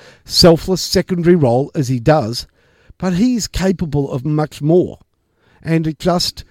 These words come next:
from the first minute of the game where he definitely marked, what a great start to that final would have been. But you knew he was on. He was crisp all afternoon. His kicking was beautiful.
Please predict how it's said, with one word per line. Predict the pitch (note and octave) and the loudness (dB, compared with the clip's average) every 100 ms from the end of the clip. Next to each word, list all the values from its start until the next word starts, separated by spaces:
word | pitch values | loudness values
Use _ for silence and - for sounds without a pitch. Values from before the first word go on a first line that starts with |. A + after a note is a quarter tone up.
| _ | _
from | - E3+ D#3 - _ | -4 -4 -4 -10 _
the | B2+ C3 | 0 2
first | G3 G#3 - - - | 6 4 4 -4 -10
minute | D#3+ F#3 G#3 F#3+ | -4 -2 -2 -4
of | E3 | -6
the | |
game | C#3+ C#3+ B2+ A#2 | -4 -2 -2 -4
where | A#2+ | -4
he | E3 C#3+ - | -6 -10 -4
definitely | A#3+ G3+ F3 C#3+ B2+ B2 | 0 0 -2 -4 -2 0
marked, | B2 B2 A#2+ - - _ - - _ - | 0 -2 -6 -12 -20 _ -20 -20 _ -8
what | B3+ | -2
a | A3+ | -2
great | - D#3+ G#3+ G3 | -2 -2 -2 -2
start | - E3 C#3+ | -4 -2 -2
to | C#3+ | -4
that | B2+ G#2+ | -6 -2
final | C#3+ C3 A#2+ | -2 0 -2
would | |
have | A#2 | 0
been. | C#3+ D3 | 0 0
But | A#3 | -2
you | A3+ B3 | -2 -4
knew | A3 C4+ | 0 2
he | A#3+ | 2
was | D#3+ C#3 | 0 0
on. | D3 B2+ F#2 - - | 0 -2 -6 -18 -6
He | A3 B3+ | -2 0
was | G3+ C#3 - | -2 -4 -6
crisp | - G#3+ G#3 - - - _ | -2 0 0 -2 -8 -18 _
all | A#3 A#3+ G#3+ E3 | 2 4 4 2
afternoon. | D3 D#3+ D3+ D3 B2+ | 0 0 0 0 -2
His | C3+ | -6
kicking | - A3+ G#3 G3+ | -6 -6 -2 -2
was | F#3+ C#3+ | -4 -4
beautiful. | F3+ F3+ E3 F3 F3 | 0 0 0 0 0